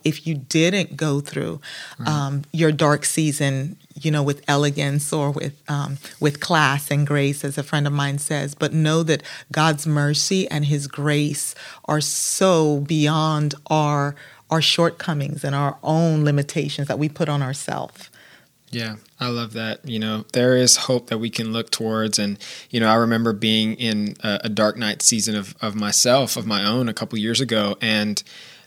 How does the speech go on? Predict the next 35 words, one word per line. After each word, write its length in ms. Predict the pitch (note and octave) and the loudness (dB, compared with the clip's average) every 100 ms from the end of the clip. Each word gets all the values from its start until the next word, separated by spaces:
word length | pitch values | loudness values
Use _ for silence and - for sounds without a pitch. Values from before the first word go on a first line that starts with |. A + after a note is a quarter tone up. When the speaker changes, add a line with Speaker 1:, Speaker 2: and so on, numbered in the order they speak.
| _ | _
Speaker 2:
I 100 | A2+ | 2
just 440 | B2 F3+ F#3 - _ - | 6 8 8 4 _ -6
had 220 | - C#3 C#3 | 2 4 4
to 60 | |
come 260 | C#3+ C3+ C3 | 2 0 0
to 180 | C3+ A#2+ | 0 -2
a 40 | |
place 560 | - B2+ A#2+ A2 - - | -2 0 2 6 4 4
where 500 | A2+ G#2+ G#2+ G2+ - _ _ _ _ _ - - | 2 4 4 0 -6 _ _ _ _ _ -10 0
I 80 | - | 2
felt 200 | - F3+ | 6 6
like 160 | C3+ | 6
I 100 | C3 | 6
was 340 | B2+ A#2+ G2+ - _ - | 6 6 6 4 _ -4
just 240 | C3 A#2+ | 2 2
waiting. 540 | A2+ A2+ B2 A#2 G2 F#2+ | 2 2 4 4 0 -2
Like, 220 | G2+ - | -4 -4
I 140 | A#2+ | 0
was 160 | B2+ B2 | 2 4
in 100 | C#3+ | 4
this 180 | C3+ - | 6 6
season 320 | - C3 B2 | 6 2 0
of, 100 | G#2+ | 0
like, 260 | G#2+ G2+ A2 | 0 0 -4
I 60 | |
wasn't 280 | G#2 G#2+ A2 | -2 -2 -2
hearing 260 | A2+ A2 G#2+ | -4 -4 -2
God's 220 | G2+ G#2 | -2 -4
voice. 400 | A#2 B2 B2 A2+ | -2 2 4 2
I 40 | |
wasn't 240 | A2 A2+ - | 0 -2 -4
Speaker 1:
Mm-hmm. 20 | |
Speaker 2:
feeling 180 | A#2 A2 | -8 -4
his 120 | - | -4
presence. 400 | - A#2+ B2 A2+ | 0 -2 0 -6